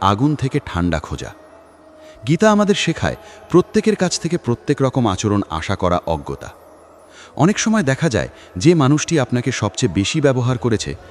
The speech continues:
সেই মানুষটিই আপনাকে দোষারোপ করে। বলে,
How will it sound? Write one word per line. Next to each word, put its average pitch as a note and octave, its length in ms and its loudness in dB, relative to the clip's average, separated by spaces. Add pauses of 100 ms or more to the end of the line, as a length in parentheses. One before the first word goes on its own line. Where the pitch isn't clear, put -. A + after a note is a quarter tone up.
(140)
সেই A2 260 4
মানুষটিই F#2+ 500 0
আপনাকে F2 320 -2
দোষারোপ D2+ 460 -4
করে। - 160 -10 (440)
বলে, D#2+ 260 2